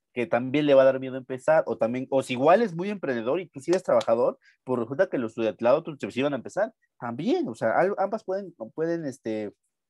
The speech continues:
justamente pueden generar, eh, puedes volver a detectar qué tan ganas tienen, qué tantas ganas tienen de empezar a hacer algo más, o de empezar a resolver su botón rojo, porque tu objetivo fue de detectar el botón rojo. Y cuénteme ahí en el chat rápidamente, ¿quién detectó botones rojos?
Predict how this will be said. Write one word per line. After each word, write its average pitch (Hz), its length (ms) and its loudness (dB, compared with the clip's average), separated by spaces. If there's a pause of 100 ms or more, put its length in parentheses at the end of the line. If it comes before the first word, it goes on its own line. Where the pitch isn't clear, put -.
(800)
justamente 156 500 -2
pueden 160 320 -2
generar, 127 420 0
eh, 117 520 -2 (260)
puedes 151 220 4
volver 139 260 2
a 143 140 4
detectar 151 640 -4
qué 160 100 -8
tan 147 280 -4
ganas 147 400 -2
tienen, 131 260 -10
qué 151 80 -6
tantas 156 260 -2
ganas 147 240 -6
tienen 147 220 -8
de 143 40 -6
empezar 135 340 -2
a 135 40 2
hacer 131 200 0
algo 120 240 -2
más, 131 460 -8 (340)
o 135 180 2
de 131 120 2
empezar 127 460 0
a 156 80 4
resolver 123 800 0
su 147 140 -8
botón 110 260 -6
rojo, 92 220 -8
porque 110 240 -12
tu 117 100 -8
objetivo 208 380 0
fue 220 260 2 (300)
de 117 120 -2
detectar 117 280 2
el 135 60 8
botón 117 160 -2
rojo. 104 160 -4
Y 123 40 -8
cuénteme 220 380 0
ahí 156 160 4
en 180 60 -4
el 175 100 -2
chat 160 220 0
rápidamente, 143 580 -4
¿quién 196 200 -2
detectó 165 320 -4
botones 156 300 -6
rojos? 135 420 -8